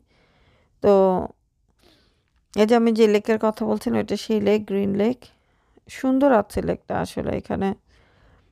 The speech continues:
উম, এই দিক থেকে ওই দিক পর্যন্ত অনেক দূর মানুষ এখানে হাঁটে, একটা হাঁটার একটা ভালো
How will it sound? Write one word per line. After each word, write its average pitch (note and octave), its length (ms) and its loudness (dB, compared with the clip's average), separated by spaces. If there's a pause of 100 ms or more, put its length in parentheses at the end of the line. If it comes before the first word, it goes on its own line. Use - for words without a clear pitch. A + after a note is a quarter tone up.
(140)
উম, G3 360 0
এই A3 260 4
দিক A3+ 260 -2
থেকে A#3 340 0
ওই G#3+ 340 2
দিক G#3+ 200 -6
পর্যন্ত G#3+ 380 -2
অনেক G3+ 280 0
দূর G#3 300 -2
মানুষ A#3 280 0
এখানে B3+ 260 -4
হাঁটে, G3+ 380 -4
একটা - 220 -6
হাঁটার F#3+ 360 0
একটা F#3+ 220 -2
ভালো F#3 500 0